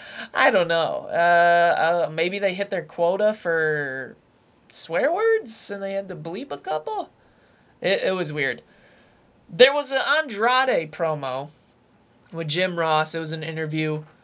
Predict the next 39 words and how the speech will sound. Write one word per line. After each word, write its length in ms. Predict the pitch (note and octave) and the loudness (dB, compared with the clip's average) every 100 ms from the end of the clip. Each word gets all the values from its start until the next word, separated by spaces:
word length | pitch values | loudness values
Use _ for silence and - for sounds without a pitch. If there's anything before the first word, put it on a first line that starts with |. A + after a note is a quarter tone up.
| _ - | _ -6
They 220 | D#3+ G#3+ | 0 0
did 400 | E3 A#3 D4 - | 0 -2 -4 -2
subtitles 1300 | - - A#3 A#3 A3+ - D#3 C#3+ B2+ A#2 - - - | 0 2 4 2 0 0 0 0 -4 -2 0 0 -2
for 280 | - E3 C#3 | -6 -2 0
Andrade. 840 | D3+ D3 C#3 C#3 C3 B2+ B2+ B2 - _ _ _ _ _ _ | 0 -2 -2 0 0 0 -2 -6 -12 _ _ _ _ _ _
Um, 600 | - D#3 D#3 D3+ D3+ D3 - _ _ _ _ _ _ _ - | 0 2 4 2 0 -6 -16 _ _ _ _ _ _ _ -4
and 260 | E3+ F3 F3 | 0 2 2
at 160 | F3+ | 0
first, 300 | B3+ D4+ G4 | 0 0 2
Andrade 500 | C#4+ B3+ A3 A3 A3+ | 0 2 2 4 4
was 120 | A3 E3 | 2 -2
just 180 | F3+ | -4
speaking 380 | - G3+ F3+ D#3+ | -4 -8 -10 -10
English, 500 | D#3 F3+ A3+ A#3 - - | -10 -2 2 2 0 -4
and 120 | D#3+ | -4
I 80 | D#3 | -4
was 80 | |
just 160 | D3+ D#3 | -4 -4
like, 140 | D3+ | -4
"What 440 | B2+ A2+ A#2 E3+ - | -4 -8 -6 -6 -6
is 220 | D#3 D3+ | -10 -10
the 120 | C#3+ | -12
deal? 420 | C3+ C3 A#2+ A#2 | -6 -2 -2 -2
They 160 | A2+ C3+ | -4 -2
don't 240 | - - | -2 -4
need, 420 | D#3 D#3 D3 C#3+ - _ _ _ _ _ _ _ _ _ _ _ | -8 -6 -6 -8 -16 _ _ _ _ _ _ _ _ _ _ _
they 120 | F3 G#3 | 4 8
don't 180 | C4 | 8
need 160 | B3 A3 | 4 2
subtitles 640 | G3+ E3+ E3+ D3+ D3 C#3 | 2 2 2 2 2 0
for 220 | - D#3 C#3+ | -4 0 0
Andrade 600 | D3 C#3 C3 B2+ B2 B2 | 0 -2 -2 -2 -4 -6
when 140 | C3 | -8
he 80 | C3 | -8
speaks 320 | - C3+ A#2 | -10 -12 -10
English." 360 | A#2 F#2+ A2+ - | -10 -10 -8 0
That's 260 | F#3 F#3+ | 0 0
my 160 | F3+ D#3+ | -2 -4
point. 340 | D#3 B2 G#2+ | -4 -10 -12